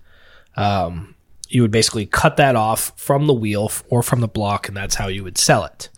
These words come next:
Now, the problem is once you, once you cut into that wheel, um, because of, like, the exposure to oxygen and all that stuff,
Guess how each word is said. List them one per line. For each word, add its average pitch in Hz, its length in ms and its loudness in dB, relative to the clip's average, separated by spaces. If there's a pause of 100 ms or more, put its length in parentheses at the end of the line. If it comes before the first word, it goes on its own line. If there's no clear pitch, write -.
(400)
Now, 123 60 0
the 110 80 2
problem 196 380 4
is 117 200 -2
once 135 360 2
you, 120 420 0 (880)
once 180 160 4
you 170 80 4
cut - 300 0
into 151 320 2
that 127 260 2
wheel, 117 480 0 (1800)
um, 110 320 2
because 151 500 0
of, 139 160 0
like, 127 200 0
the 120 100 0
exposure 110 480 0
to - 180 -10
oxygen 143 540 2
and 131 120 0
all 123 140 4
that 120 120 0
stuff, - 460 -4